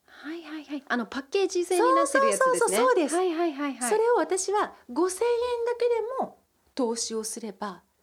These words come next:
Speaker 2: もう日経平均株価っていう、
Speaker 1: うん、
Speaker 2: 日本のね、
Speaker 1: うん、うん。
Speaker 2: 株価の平均値に五千円分投資ができてるんです。
Speaker 1: はい、はい。
Speaker 2: で、それをアメリカの株式、
Speaker 1: うん。
Speaker 2: エスアンドピー五百とかの
Speaker 1: うーん、
Speaker 2: に連動するようなものに
Speaker 1: はい、はい。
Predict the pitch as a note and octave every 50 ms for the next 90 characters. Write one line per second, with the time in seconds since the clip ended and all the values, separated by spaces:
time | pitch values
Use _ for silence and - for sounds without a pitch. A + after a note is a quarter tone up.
0 | _ _ _ _ _ _ - E4 C#4 - - _ _ _ - - C4 C#4 C4+ -
1 | - - E4+ E4+ E4+ E4 E4+ F4 E4+ F4 - D#4+ D#4 D4+ D4 C#4 C4+ C#4 C4+ -
2 | G3 F#3+ _ - D#3 D#3 E3 F3+ _ _ _ - D4+ D#4 G#3+ A3+ A3+ A3 G#3+ G#3+
3 | E4 D#4 C#4 C4+ G4+ - - D4+ D#4 C#4+ A#3+ A#3+ G3 G#3+ G#3+ G#3 F#3 F3+ F#3 -
4 | A3 A#3 A3+ A3+ - A#3+ A#3 G#3 G3 F#3 G3+ G3+ F#3+ - - - - - - -
5 | D4+ - - - D4+ C#4 C#4+ C#4 C#4+ C#4 C4+ B3 D4 E4 B3+ F#3+ - - - F#3+
6 | F#3+ F#3+ - F#3+ F#3 D#3 F#3 F#3 F#3+ - - - F3+ - D#3+ F#3+ - - - -
7 | - - - G3+ A3 A3+ G#3+ G3+ F#3 - G3+ G3 F#3 F3 - - _ _ _ _
8 | _ - F#4+ F#4+ - G#4 G#4+ A4 A4+ B4+ C5 - - - - _ _ _ _ -
9 | A#3 A#3+ G#3+ A3+ A3+ A3 A3 A3 A3 G#3+ G3+ G3+ G3+ G#3 G#3 F3+ F3+ F3+ - -
10 | - - _ _ _ _ _ - - C4 A3 G#3 F#3+ F#3 F#3 - G3 F3 - E3+
11 | F3 F3+ F3 - - - - E3+ - - - - - D4+ E4 F4+ F#4+ G4+ G4+ G4+
12 | G4+ G4+ G4+ G4 G4 F#4+ F#4 F4+ F4+ F4 D#4 C4 A#3+ G#3+ - - G#3 A#3 C#4 D#4
13 | D#4+ G4+ G#4 - - -